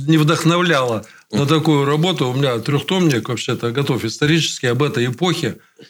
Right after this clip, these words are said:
Э, вот первый том вышел сейчас, там, <clears throat> дело за вторым. На таком стимуле, слушай, пять лет не продержишься. Дело в том, что я, во-первых, защищался по социологии, потом у меня же жизнь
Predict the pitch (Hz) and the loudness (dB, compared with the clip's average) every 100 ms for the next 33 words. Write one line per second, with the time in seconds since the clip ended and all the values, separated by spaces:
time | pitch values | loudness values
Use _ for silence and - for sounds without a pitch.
0 | - 113 120 117 147 135 120 120 127 135 | -12 -6 -4 -2 0 0 0 0 0 2
1 | 190 - 104 - 104 - 110 107 - - | 0 -2 -4 -6 -12 -12 -14 -14 -4 2
2 | 180 165 156 135 131 131 - 170 185 143 | 4 4 2 2 0 -2 0 0 0 -4
3 | - - 143 156 170 180 143 - - 214 | -12 -4 0 2 2 2 0 0 2 4
4 | 180 143 123 147 127 127 113 - _ - | 4 2 0 0 0 0 -4 -10 _ 0
5 | 165 160 170 156 156 175 156 127 98 101 | 2 4 4 4 4 4 2 0 -2 -6
6 | - 104 _ _ _ 143 160 151 170 151 | -10 -16 _ _ _ 2 2 2 0 0
7 | 156 151 151 143 113 147 - 285 - 156 | 0 0 2 0 0 -2 0 -4 0 0
8 | 143 135 135 107 147 143 143 120 120 107 | 0 -4 -6 -4 0 0 0 0 -4 -2
9 | 127 139 131 135 113 127 127 135 - | -4 -2 0 0 -2 0 0 0 -2